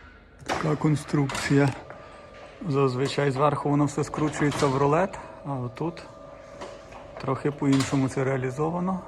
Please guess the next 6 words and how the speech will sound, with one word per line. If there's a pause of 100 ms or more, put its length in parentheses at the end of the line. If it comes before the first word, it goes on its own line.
(2250)
Такого
ще
я
не
бачу. (2500)
О,